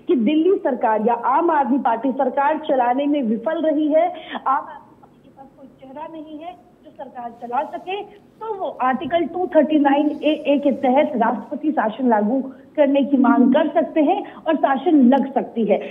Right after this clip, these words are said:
लेकिन अगर एलजी इतना बड़ा कदम नहीं उठाए, तब तक आम आदमी पार्टी जो कहती आई है, बिल्कुल वो करते हुए भविष्य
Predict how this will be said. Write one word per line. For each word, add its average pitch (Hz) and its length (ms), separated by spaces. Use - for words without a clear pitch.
लेकिन 320 580
अगर 311 320
एलजी 302 320
इतना 381 500
बड़ा 311 240
कदम 311 260
नहीं - 360
उठाए, 233 400
तब - 680
तक - 460
आम 320 260
आदमी 262 320
पार्टी 208 500
जो 277 80
कहती 285 480
आई 247 160
है, 240 180
बिल्कुल 302 480
वो 320 240
करते 254 240
हुए 294 140
भविष्य 233 360